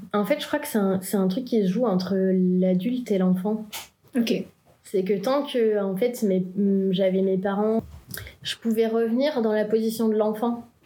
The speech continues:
Speaker 1: avec, euh, euh, les parents qui disent « Mais t'inquiète pas, ça va bien se passer, tout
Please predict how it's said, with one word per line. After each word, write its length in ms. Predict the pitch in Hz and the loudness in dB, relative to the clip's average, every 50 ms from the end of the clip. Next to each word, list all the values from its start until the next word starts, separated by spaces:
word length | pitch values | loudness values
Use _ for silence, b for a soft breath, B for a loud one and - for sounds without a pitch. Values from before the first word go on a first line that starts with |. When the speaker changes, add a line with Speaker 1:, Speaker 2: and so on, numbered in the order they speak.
| _ _ | _ _
Speaker 1:
avec, 400 | - 185 185 185 190 190 190 190 | -2 0 2 2 0 0 -2 -2
euh, 580 | 196 190 180 180 180 175 175 175 175 175 175 175 175 B B B B B B - | 0 0 2 2 2 0 2 2 2 2 2 0 -2 B B B B B B -4
euh, 260 | - - - - - 170 | -2 -2 0 0 2 2
les 120 | 175 175 | 2 2
parents 320 | 165 175 175 175 190 202 | 2 2 2 2 2 2
qui 140 | 202 190 185 | 0 0 0
disent « 160 | 175 175 175 | 0 2 4
Mais 100 | 185 185 | 4 2
t'inquiète 320 | 180 175 170 170 190 180 - | 2 2 0 0 -2 -2 0
pas, 460 | 185 185 180 185 185 185 185 190 190 185 185 | 0 2 2 4 4 4 2 2 0 0 0
ça 60 | 175 | 0
va 80 | 160 160 | 0 2
bien 140 | 160 170 165 | 2 0 0
se 40 | - | 2
passer, 640 | - 180 185 185 190 185 185 185 185 185 185 185 185 | 0 0 0 0 0 2 2 4 4 4 4 2 2
tout 100 | 185 - | 0 -2